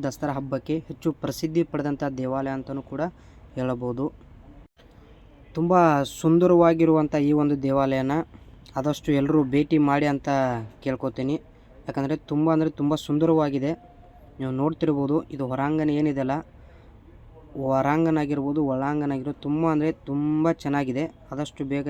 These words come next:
ಎಲ್ಲರೂ ಭೇಟಿ ಮಾಡಿ ಅಂತ ಹೇಳ್ತೀನಿ. So finally ಈ ಒಂದು ದೇವಸ್ಥಾನದಲ್ಲಿ ಪ್ರತಿನಿತ್ಯ ಅನ್ನ ಸಂತರ್ಪಣವನ್ನು ಕೂಡ ಮಾಡ್ತಾರೆ. ಬಂದಂಥ ಭಕ್ತಾದಿಗಳು ಅನ್ನ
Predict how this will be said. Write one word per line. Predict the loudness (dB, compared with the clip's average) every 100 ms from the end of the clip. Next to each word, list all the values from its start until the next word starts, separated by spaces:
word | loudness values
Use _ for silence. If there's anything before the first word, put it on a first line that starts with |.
| -4
ಎಲ್ಲರೂ | -2 -2 -4 -6 -12 -18 -8
ಭೇಟಿ | -6 -4 -2
ಮಾಡಿ | -2 -4 -4
ಅಂತ | -4 -4 -6 -10 -20 -20 -20 -20 -18 -8
ಹೇಳ್ತೀನಿ. | -8 -6 -6 -6 -8 -20 -20 -20 -20 -20 -20 -20 -20 -20 -18
So | -14 -10 -4
finally | 0 2 2 0 -2 -14 -20 -20 -20 -20 -20 -20 -20 -20 -20 -20 -20 -20 -16 -6
ಈ | -2 0
ಒಂದು | 0 0
ದೇವಸ್ಥಾನದಲ್ಲಿ | 0 0 0 -2 0 0 0 0 -4 -8
ಪ್ರತಿನಿತ್ಯ | -4 2 4 4 2 0 0 -2 -4 0
ಅನ್ನ | 2 0 -4
ಸಂತರ್ಪಣವನ್ನು | -6 -4 -4 -2 -2 -2 -2 -2 -4 -12 -20 -20 -6
ಕೂಡ | -2 0 0
ಮಾಡ್ತಾರೆ. | -2 -4 -2 -4 -8 -20 -20 -10 -6
ಬಂದಂಥ | -2 -2 -2 -4
ಭಕ್ತಾದಿಗಳು | -6 -4 -2 -2 -2 -4 -4
ಅನ್ನ | -4